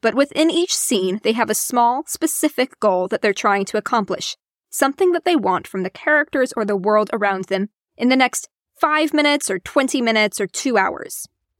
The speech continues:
And in each scene, they're going to use some kind of tactic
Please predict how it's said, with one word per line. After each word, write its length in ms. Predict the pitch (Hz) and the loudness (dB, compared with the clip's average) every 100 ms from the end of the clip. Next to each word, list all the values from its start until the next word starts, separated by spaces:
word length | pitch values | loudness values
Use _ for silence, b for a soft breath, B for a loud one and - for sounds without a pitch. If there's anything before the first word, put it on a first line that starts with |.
| _ _ _ - | _ _ _ -2
And 140 | 233 | 0
in 100 | 262 - | 0 2
each 220 | 381 - | -2 -2
scene, 480 | - 220 196 190 214 _ | -6 -4 -2 -4 -8 _
they're 140 | 220 | -2
going 320 | 214 262 349 403 | 2 2 0 0
to 120 | 349 | 0
use 260 | 196 190 | 2 0
some 380 | - - 240 330 | -2 -2 0 2
kind 340 | 370 - 285 285 | -2 -2 -2 -2
of 120 | 277 | -4
tactic 600 | - 214 - 202 196 _ | -2 -2 -2 -6 -6 _